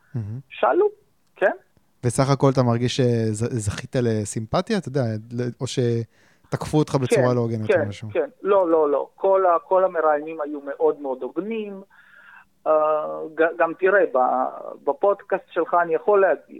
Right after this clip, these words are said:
Speaker 2: להגיד, הצורה שבה אני מציג את העמדה מול ההסתדרות היא עמדה שהיא נורא, אה, נקרא לה מ-, מתונה יחסית לעמדות הליברטריאניות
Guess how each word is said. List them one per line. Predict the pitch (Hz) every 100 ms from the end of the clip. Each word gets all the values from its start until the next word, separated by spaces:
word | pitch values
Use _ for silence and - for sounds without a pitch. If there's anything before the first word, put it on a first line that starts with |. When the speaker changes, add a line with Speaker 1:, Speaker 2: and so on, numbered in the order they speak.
| -
Speaker 2:
להגיד, | 135 131 131 123
הצורה | 123 - 139 147
שבה | - 147 139 156 160 151 147 - - -
אני | 131 135 131 131 131
מציג | 127 - 190 175
את | -
העמדה | 139 139 156 170
מול | 165 165
ההסתדרות | 160 _ 190 285 269
היא | 196 185 185
עמדה | 170 185 220
שהיא | - 208
נורא, | 175 160 180 190 190 _ _ - - - _ -
אה, | 160 151 147 147 -
נקרא | 175 - 196 196
לה | 196
מ-, | 180 185 - 180
מתונה | 196 - 220 196 202 214
יחסית | 214 185 180 - 202 -
לעמדות | 180 165 160 156 156 165 170 160
הליברטריאניות | 151 143 143 143 143 143 147 160 147 165 151 151 151 156 147 143